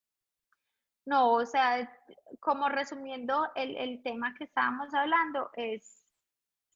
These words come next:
eh, qué rico, pues me imagino que muchas de esas personas van a ser personas creativas y qué rico que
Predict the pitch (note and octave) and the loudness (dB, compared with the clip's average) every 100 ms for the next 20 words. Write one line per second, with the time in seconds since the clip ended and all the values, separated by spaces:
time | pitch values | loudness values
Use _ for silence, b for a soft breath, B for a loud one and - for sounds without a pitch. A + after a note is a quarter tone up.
0 | - A#3+ B3 B3 B3+ A#3+ G#3+ - - _ | -10 -4 0 0 2 2 0 -6 -18 _
1 | _ _ _ _ _ _ _ _ _ - | _ _ _ _ _ _ _ _ _ 0
2 | C#4+ B3 C4+ C4 - C#4 C4 B3+ B3+ A#3+ | 2 2 0 -2 -2 0 0 -4 -4 -6
3 | B3 D4 B3+ A#3+ B3+ C#4+ D4 C4+ B3+ A3+ | -6 -6 -4 -4 -4 -6 -4 -2 -2 -2
4 | A#3 B3 B3+ C#4 C#4 C4 C#4 C4+ C4+ B3+ | -2 0 0 0 0 -2 -2 -4 -4 -8
5 | B3 B3 A#3 - C#4+ D4+ C4+ C4 A3 _ | -8 -4 -4 -2 -4 -2 -2 -4 -12 _
6 | _ _ C4 A3 A#3+ B3+ C4+ - D4+ B3 | _ _ 0 2 0 -2 -6 -2 0 0
7 | - | -2